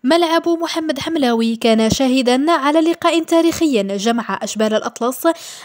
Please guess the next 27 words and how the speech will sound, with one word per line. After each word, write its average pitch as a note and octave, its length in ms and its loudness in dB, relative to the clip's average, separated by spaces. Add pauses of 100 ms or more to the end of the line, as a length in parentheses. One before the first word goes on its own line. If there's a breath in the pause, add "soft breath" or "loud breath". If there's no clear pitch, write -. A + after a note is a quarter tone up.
بالمنتخب E4 680 0
الجزائري D4 760 0
برسم G3+ 580 -2
ربع G3 280 -2
نهائي G#3 560 -2
كأس - 340 -6
إفريقيا A3 580 -2
لأقل G3+ 600 -2
من G3 120 -8
سبعة G3 420 -4
عشرة G3+ 500 -6
سنة B3+ 380 -2 (420 loud breath)
المقامة C#4+ 880 0
بالجزائر، A3+ 840 0 (760)
حيث A3 300 -2
انتزع G#3+ 460 0
المنتخب G#3 540 -4
الوطني A3+ 600 -2 (300 loud breath)
تأهلًا E4 640 2
تاريخيًا E4+ 560 2
إلى G#3+ 340 -2
كأس B3+ 320 -2
العالم B3 520 2
هو E4 220 2
الثاني D#4+ 420 0
من E4 140 -2
نوعه C#4+ 440 2